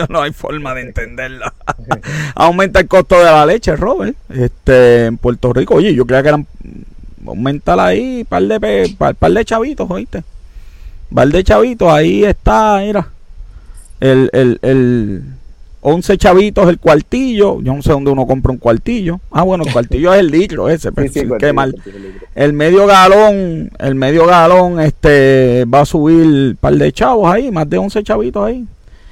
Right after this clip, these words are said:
Speaker 1: Y el envase familiar va a coger también su, casi ahí menos catorce, como treinta chavos, ¿ok? Así que, eh, eso es lo que hay.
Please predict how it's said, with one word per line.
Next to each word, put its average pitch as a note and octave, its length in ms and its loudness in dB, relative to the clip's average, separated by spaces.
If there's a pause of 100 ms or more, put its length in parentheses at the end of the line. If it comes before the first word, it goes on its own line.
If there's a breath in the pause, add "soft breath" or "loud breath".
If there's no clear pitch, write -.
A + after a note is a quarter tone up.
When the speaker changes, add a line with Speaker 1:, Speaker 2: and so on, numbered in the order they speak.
(340 soft breath)
Speaker 1:
Y D#3 200 4
el D3 280 4
envase C#3+ 400 0
familiar G#3+ 520 0
va F#3+ 420 -6
a E3 60 -6
coger F#3 240 0
también D#3 340 -4
su, B2+ 640 -6
casi A2+ 840 -4
ahí F2+ 280 -10
menos - 200 -14
catorce, - 300 -12
como D3+ 200 -2
treinta E3 340 -2
chavos, A#2 380 0
¿ok? F#2+ 80 -8 (200)
Así C3+ 220 -8
que, C3 280 -4 (480 soft breath)
eh, A#2 560 0
eso D#3 200 0
es D#3+ 40 0
lo D#3+ 80 2
que D3 140 2
hay. C3 260 4